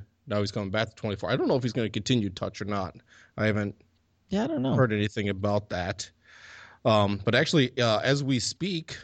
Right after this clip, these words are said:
Speaker 1: um, as we're recording this, he is, uh, wrapping up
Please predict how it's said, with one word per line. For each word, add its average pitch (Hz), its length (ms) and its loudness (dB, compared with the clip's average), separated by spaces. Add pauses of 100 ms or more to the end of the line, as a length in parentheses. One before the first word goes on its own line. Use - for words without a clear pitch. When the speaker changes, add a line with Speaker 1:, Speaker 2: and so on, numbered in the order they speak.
(200)
Speaker 1:
um, 104 240 -4
as 110 120 -2
we're 127 80 -4
recording 113 560 2
this, 110 240 2
he 117 200 0
is, 104 280 0
uh, 98 360 2 (420)
wrapping 120 540 0
up 117 260 2